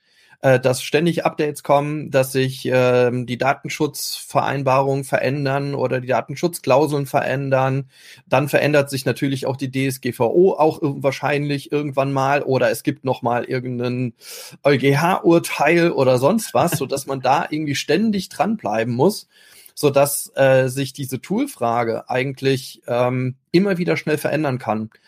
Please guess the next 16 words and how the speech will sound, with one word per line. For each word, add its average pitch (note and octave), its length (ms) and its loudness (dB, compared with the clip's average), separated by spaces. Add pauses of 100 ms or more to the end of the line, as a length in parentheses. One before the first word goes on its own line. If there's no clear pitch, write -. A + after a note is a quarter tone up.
(140)
Also B2 340 4
am B2+ 120 -2
besten D3 300 2
hat D3+ 160 2
man's C3 220 0
ja B2+ 180 4
mit, B2 260 -2
mit A#2+ 160 -4
Zoom F3 260 0
und C3 140 -4
Teams F#3 520 0
und B2+ 420 -2
Microsoft B2 460 -6
Teams F3 420 -2
und C3 220 -4
mit B2+ 240 -2